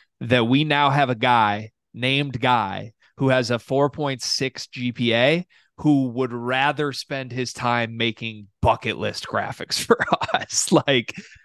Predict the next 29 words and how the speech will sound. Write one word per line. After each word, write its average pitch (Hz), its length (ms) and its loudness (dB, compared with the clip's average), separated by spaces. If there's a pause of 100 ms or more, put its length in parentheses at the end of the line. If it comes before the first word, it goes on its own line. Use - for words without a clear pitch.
(240)
I, 160 240 2
we 151 260 -4
can't, 196 380 -4
it, 226 180 6
it 196 120 6
feel 254 180 6
like 214 140 8
I've 175 180 2
been 143 160 -6
dreaming 156 540 -2
and 123 160 -4
waiting 139 440 4
for 123 120 -8
this 117 220 -8
moment 123 400 -2
for 113 160 -8
forever. 104 480 0
So - 160 -6
shout 175 240 4
out 175 80 2
to 160 80 0
Guy. 143 260 2
Great 143 420 0
first 147 320 -4
week 117 300 -2
from 107 240 -10
our 101 160 -4
perspective, 101 540 -8
Guy. 98 340 0